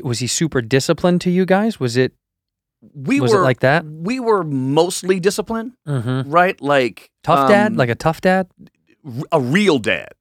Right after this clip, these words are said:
Speaker 1: Yeah.
Speaker 2: Right? Like, we're not gonna, he's not going to tell you fake things
Speaker 1: Yeah.
Speaker 2: and, you know, soft lies to make you feel good about yourself.
Speaker 1: <laughs>
Speaker 2: right?
Speaker 1: Mm-hmm.
Speaker 2: You were going to be who you were.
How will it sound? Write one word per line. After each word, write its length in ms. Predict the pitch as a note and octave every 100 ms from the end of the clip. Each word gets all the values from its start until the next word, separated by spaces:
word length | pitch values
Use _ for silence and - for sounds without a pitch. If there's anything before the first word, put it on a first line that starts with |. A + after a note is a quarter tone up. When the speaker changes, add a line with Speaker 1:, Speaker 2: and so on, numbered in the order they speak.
| _ _
Speaker 1:
Yeah. 320 | A#2 G#2+ G2 - _
Speaker 2:
Right? 300 | A2 C3+ C#3
Like, 400 | C3+ B2 G#2+ - -
we're 300 | G2+ A2+ E3
not 200 | D3 C#3
gonna, 380 | C3 A2 G2 F2
he's 260 | _ G#3 E3+
not 200 | E3+ D3+
going 240 | C#3+ C3 A#2+
to 260 | A#2+ G2 _ _
tell 280 | - D#3 C#3
you 600 | A2+ A2 A2 G#2+ G#2 G#2 _ _ _ _
fake 300 | - C#3+ C3
things 1040 | - - B2+ F#2 D#2 D2 C#2 F2+ - - _ _
Speaker 1:
Yeah. 300 | A#2 G#2 G2
Speaker 2:
and, 520 | C3 A#2+ A2+ G#2+ G#2 - _
you 80 | B2
know, 320 | A2+ G2 F#2
soft 500 | - - D#3 D3 - A2
lies 800 | A#2 A2+ F2+ C2 G#1+ C#2 D#2+ -
to 100 | A#2
make 280 | A2+ A#2+ F#2+
you 400 | A2+ G#2 G2+ G2 _ _
feel 380 | - E3 D3+ A#2
good 180 | A2 G2
about 300 | F2 F2 -
yourself. 460 | D#2 - - - - - B2 -
Speaker 1:
<laughs> 400 | D#3+ - _ - _ _ _
Speaker 2:
right? 280 | A2 A2+ C3
Speaker 1:
Mm-hmm. 340 | C#3+ C3+ C3
Speaker 2:
You 100 | C3
were 180 | C3 C3
going 320 | A2 C#3 C#3+
to 80 | C3
be 140 | C3
who 200 | B2+ B2+ B2
you 200 | B2 B2
were. 360 | A#2 D#2 -